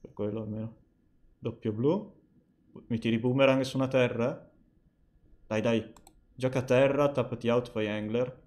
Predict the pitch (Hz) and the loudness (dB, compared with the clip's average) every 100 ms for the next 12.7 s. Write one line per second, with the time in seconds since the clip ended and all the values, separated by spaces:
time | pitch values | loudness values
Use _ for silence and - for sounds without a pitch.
0 | _ - 101 104 135 170 - - _ 95 | _ -12 -8 -6 -6 -6 -10 -20 _ -8
1 | 110 - - _ - - - _ - 147 | -6 -6 -12 _ -20 -20 -20 _ -4 0
2 | 165 - 127 117 - - 127 135 139 - | 0 4 4 4 -2 -6 -2 0 -2 -4
3 | 131 131 127 127 117 - 120 120 127 139 | 2 2 2 -2 -4 -2 0 2 2 2
4 | 139 139 143 - - _ - _ _ _ | 2 2 0 -4 -20 _ -20 _ _ _
5 | _ - _ _ _ - 113 - - 123 | _ -20 _ _ _ -10 -10 -10 -10 -6
6 | 123 123 - 113 110 113 113 117 113 113 | -4 -6 -6 0 2 2 4 4 2 2
7 | 117 117 113 - - _ _ _ - 117 | 2 0 -2 -8 -20 _ _ _ -8 -6
8 | 113 110 110 110 104 104 104 104 110 104 | -2 -2 0 0 -2 -2 -4 -2 -2 -2
9 | 113 117 117 117 123 123 127 - - _ | 0 2 0 0 0 -2 -4 -12 -20 _
10 | _ _ _ - - - - - _ - | _ _ _ -20 -20 -20 -20 -20 _ -20
11 | - - - - 110 107 120 120 113 107 | -20 -20 -20 -12 -8 -4 -4 -2 -4 -4
12 | 107 101 98 101 - 110 113 | -4 -4 -4 -8 -6 -8 -8